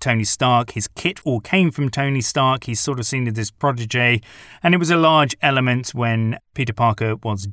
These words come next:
dusted at the end of Avengers Infinity War that that had a massive effect on Tony Stark. And what we see happen here is that Tony Stark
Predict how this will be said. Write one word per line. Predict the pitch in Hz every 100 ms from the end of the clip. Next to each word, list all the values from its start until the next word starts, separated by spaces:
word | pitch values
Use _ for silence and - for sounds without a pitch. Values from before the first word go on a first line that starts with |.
| -
dusted | 143 - - 117 107
at | -
the | 113 110 120
end | 113 107
of | 104 113
Avengers | 107 117 113 104
Infinity | 107 98 143 127 127
War | 117 113 107
that | 113
that | 110 113
had | 113
a | 104
massive | 104 120 113 107
effect | 101 - 156 -
on | 117 107
Tony | 117 101
Stark. | 92 - 104 85 - _ _ _ _ _ _
And | 156 156
what | 202 277
we | 185
see | - 165
happen | 131 139 127
here | 113 165 127
is | 110
that | 135 -
Tony | - 196 214
Stark | 202 - 175 147 117 -